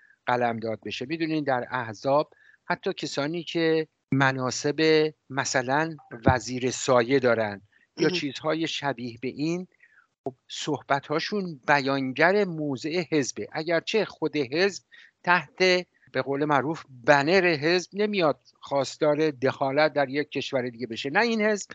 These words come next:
Speaker 1: هیچ حزب دیگه‌ای،
Speaker 2: مهم.
Speaker 1: ولی به هر حال سمت و سوی تمایلات اونها رو به خوبی نشون می‌ده که دیگه از این رژیم کاملاً، کاملاً، کاملاً سرخورده شدن و اینکه چیزی به جز تغییر رژیم نمیتونه.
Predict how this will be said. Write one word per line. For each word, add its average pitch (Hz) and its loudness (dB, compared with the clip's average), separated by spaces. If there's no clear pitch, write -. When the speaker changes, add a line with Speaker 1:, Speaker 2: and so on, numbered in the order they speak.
Speaker 1:
هیچ 262 -2
حزب 131 0
دیگه‌ای، 110 -4
Speaker 2:
مهم. 190 -16
Speaker 1:
ولی 202 0
به 147 -4
هر 151 2
حال 175 2
سمت 165 0
و 151 0
سوی 143 2
تمایلات 151 2
اونها 196 0
رو 180 0
به 156 -2
خوبی 180 -4
نشون 180 2
می‌ده 120 -2
که 160 -4
دیگه 160 2
از 143 -2
این 214 0
رژیم 190 -2
کاملاً، 160 0
کاملاً، 139 -4
کاملاً 139 -2
سرخورده 135 2
شدن 175 2
و 151 2
اینکه 160 0
چیزی 170 -6
به 135 -6
جز 131 -4
تغییر 127 -4
رژیم 160 -4
نمیتونه. 139 0